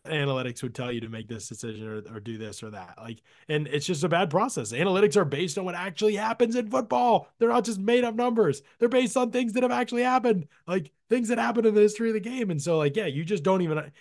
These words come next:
he, he doesn't even understand what he's talking about. And honestly, derisively talking about it, like, this way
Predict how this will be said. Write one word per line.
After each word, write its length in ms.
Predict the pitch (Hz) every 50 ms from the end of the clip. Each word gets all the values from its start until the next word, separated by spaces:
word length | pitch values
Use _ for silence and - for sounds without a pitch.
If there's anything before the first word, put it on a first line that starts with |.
| _ -
he, 100 | 165 165
he 140 | 151 214
doesn't 240 | 220 247 247 214 226
even 160 | 226 214 208
understand 320 | 190 175 143 - - 190 175
what 80 | 147
he's 100 | 120 -
talking 380 | - - 185 190 202 - - 131
about. 260 | 113 113 117 123 131
And 100 | 139 139
honestly, 520 | 147 165 165 147 143 - 156 139 127 - _ _ _ _ _ _ _ _ _ _ _ _ _ -
derisively 680 | - 143 135 135 139 160 185 - - 175 147 127 135 127
talking 320 | 131 - 165 170 175 170
about 200 | 165 147 139 127
it, 40 | 120
like, 160 | 123 123 113
this 180 | 127 123 - -
way 440 | 123 123 120 120 120 117 113 113